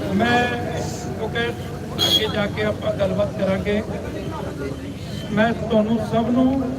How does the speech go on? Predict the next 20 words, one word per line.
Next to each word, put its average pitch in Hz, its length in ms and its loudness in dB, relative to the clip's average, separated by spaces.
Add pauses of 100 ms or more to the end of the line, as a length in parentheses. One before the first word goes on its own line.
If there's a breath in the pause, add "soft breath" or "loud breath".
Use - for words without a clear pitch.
(800)
ਇਸ 247 240 6
ਇਤਿਹਾਸਕ 226 800 2
ਜਿੱਤ 208 240 0
ਲਈ 220 180 0
ਮੁਬਾਰਕਬਾਦ 208 880 0
ਦਿੰਦਾ, 190 280 -4
ਵਧਾਈ 170 340 2
ਦਿੰਦਾ, 139 400 0 (2250)
ਕਿਉਂਕਿ 262 380 4 (1040)
ਤੁਹਾਨੂੰ 240 400 0
ਬਹੁਤ 226 360 2
ਸਮਾਂ 240 340 0 (380)
ਲੜਾਈ 208 260 4
ਲੜਦਿਆਂ 214 460 0
ਨੂੰ 208 140 -2
ਹੋ 202 180 2
ਗਿਆ। 220 220 0 (1700)
ਉਹ 220 80 4
ਐਸਾ 254 360 4 (100)
ਸਮਾਂ 240 360 0